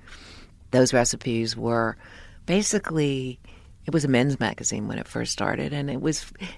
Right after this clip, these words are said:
they gave those recipes to their cooks, and the cooks knew how to cook.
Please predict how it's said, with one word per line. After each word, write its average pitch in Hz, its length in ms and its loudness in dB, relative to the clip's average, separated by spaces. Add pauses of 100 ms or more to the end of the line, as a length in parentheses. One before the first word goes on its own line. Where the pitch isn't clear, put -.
they 165 260 8
gave 143 460 8
those 135 220 6
recipes 123 400 2
to - 100 -6
their 131 120 0
cooks, - 520 0 (440)
and 147 200 6
the 147 60 4
cooks - 560 0 (120)
knew 185 200 8
how 160 160 6
to - 80 0
cook. - 400 -2